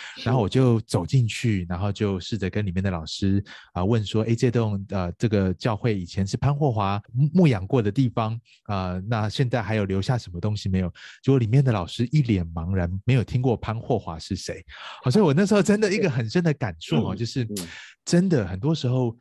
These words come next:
Speaker 2: 就像，呃，牧师刚才讲的，我们读了很多宣教士的传记，可能很大量都是从英国来的。可是今天当我们再到英国的时候，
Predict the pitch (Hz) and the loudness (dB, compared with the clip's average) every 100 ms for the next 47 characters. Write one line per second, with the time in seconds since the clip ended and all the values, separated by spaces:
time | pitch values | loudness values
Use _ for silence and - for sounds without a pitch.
0 | _ - 135 139 123 107 92 90 110 110 | _ -8 -4 0 -2 -2 -4 -2 -2 -2
1 | 104 104 104 85 80 82 85 87 98 98 | -2 -2 -4 -6 -6 -6 -4 -2 0 0
2 | 78 98 - 101 101 92 98 87 - 101 | 0 0 0 -2 -2 -2 -4 -4 -2 -2
3 | 87 - 87 - 80 82 95 - 120 110 | -4 -8 -8 -8 -6 -4 -4 -2 0 2
4 | 110 101 104 104 90 113 127 95 80 82 | 2 0 -2 -4 -2 0 0 -2 -8 -10
5 | 82 - 85 _ - - - - 107 127 | -8 -8 -10 _ -20 -20 -20 -6 -2 0
6 | 127 139 147 143 139 117 92 120 113 113 | 0 0 2 0 0 -2 -2 -2 -2 -2
7 | 120 123 85 87 - 95 | -4 -2 -2 -2 -2 -2